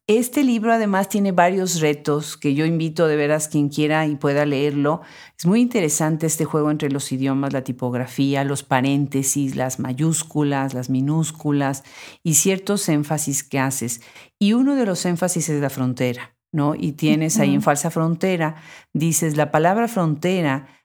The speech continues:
Speaker 1: tampoco demarca sus propias lindes, ni indica cómo descifrarlos,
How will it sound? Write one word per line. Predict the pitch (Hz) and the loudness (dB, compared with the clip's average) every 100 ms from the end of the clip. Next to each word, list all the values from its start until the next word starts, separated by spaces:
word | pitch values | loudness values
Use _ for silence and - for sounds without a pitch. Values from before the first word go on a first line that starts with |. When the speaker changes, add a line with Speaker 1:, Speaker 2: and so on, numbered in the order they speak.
| _ | _
Speaker 1:
tampoco | - 147 147 185 185 202 208 - | 2 2 2 -2 0 0 0 -2
demarca | 170 175 156 127 - 120 123 - - | -2 0 2 0 -4 -10 -12 -14 -12
sus | - 143 | -4 -4
propias | - 151 147 156 151 143 | 0 0 0 0 -2 0
lindes, | 139 135 120 131 - - _ _ _ | 0 0 -2 -6 -8 -12 _ _ _
ni | 156 160 156 185 | 0 2 2 0
indica | 165 185 202 220 214 | 2 0 -2 -2 -2
cómo | 220 190 180 | 0 0 0
descifrarlos, | 160 156 135 139 123 120 110 123 - | 0 -2 -2 0 0 -2 -4 -6 -10